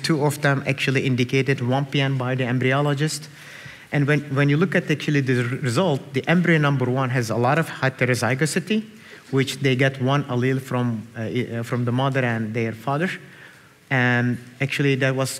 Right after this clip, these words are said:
called one P N, but in reality there was two P N. So we were able to rescue this embryo. But if you look at the second embryo, which is embryo number three,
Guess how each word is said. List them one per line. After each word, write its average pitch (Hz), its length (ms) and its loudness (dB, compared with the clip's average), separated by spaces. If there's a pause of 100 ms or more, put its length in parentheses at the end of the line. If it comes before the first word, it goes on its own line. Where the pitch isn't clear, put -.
called 131 280 0
one 143 220 0
P 139 120 0
N, 127 100 2
but 120 160 2
in 117 120 2
reality 127 300 2
there 117 120 0
was 110 140 -2
two 123 160 -2
P 147 160 -2
N. 160 120 -2 (180)
So 131 100 -6
we 123 120 0
were 123 140 2
able 123 200 0
to 120 180 0 (100)
rescue 123 400 0
this 117 220 -4
embryo. 143 420 -2 (500)
But 151 120 0
if 147 140 -2
you 185 40 4
look 214 180 2
at 196 160 -2
the 156 60 -4
second 185 480 -2
embryo, 123 480 0 (240)
which 131 160 -2
is 127 120 -2
embryo 127 260 0
number 117 260 0
three, 151 440 0